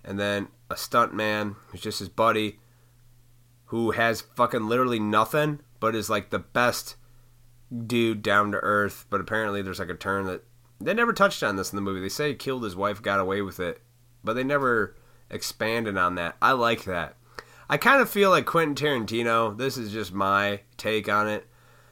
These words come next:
like, threw that in the movie just to piss off women. <laughs>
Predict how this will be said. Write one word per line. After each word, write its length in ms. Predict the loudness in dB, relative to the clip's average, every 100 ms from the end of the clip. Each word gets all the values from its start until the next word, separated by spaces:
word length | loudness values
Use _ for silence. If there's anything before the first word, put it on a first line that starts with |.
| _
like, 260 | 2 2 2
threw 420 | -6 2 6 6
that 240 | 6 4 4
in 60 |
the 80 | 2
movie 480 | 2 2 2 2 0
just 400 | 0 2 2 0
to 80 | -8
piss 340 | -4 -4 0
off 480 | 4 4 2 -4 -10
women. 440 | -4 -2 0 -2
<laughs> 40 | -6